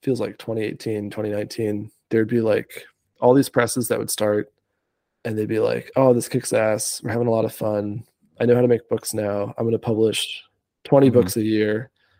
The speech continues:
Speaker 1: And then they completely burn themselves out. The books get delayed. No one's happy. They close shop. All the books disappear.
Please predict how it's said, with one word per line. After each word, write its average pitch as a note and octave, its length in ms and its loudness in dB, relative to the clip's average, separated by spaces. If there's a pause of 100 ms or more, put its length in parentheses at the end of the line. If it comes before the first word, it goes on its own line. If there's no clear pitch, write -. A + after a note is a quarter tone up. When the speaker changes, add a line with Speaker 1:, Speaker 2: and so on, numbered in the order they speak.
(540)
Speaker 1:
And A2 180 -6
then G#2+ 600 -4 (140)
they B2 100 -4
completely B2 440 2
burn A2 200 0
themselves - 380 -4
out. G2+ 440 0 (240)
The - 80 -10
books B2 220 2
get A#2+ 160 0
delayed. G#2+ 680 2
No A#2 140 -2
one's A#2 220 0
happy. G#2+ 500 -2
They - 200 -10
close A2+ 260 4
shop. G#2+ 320 0
All G#2 120 2
the G#2+ 80 -6
books A2 260 -8
disappear. - 460 -10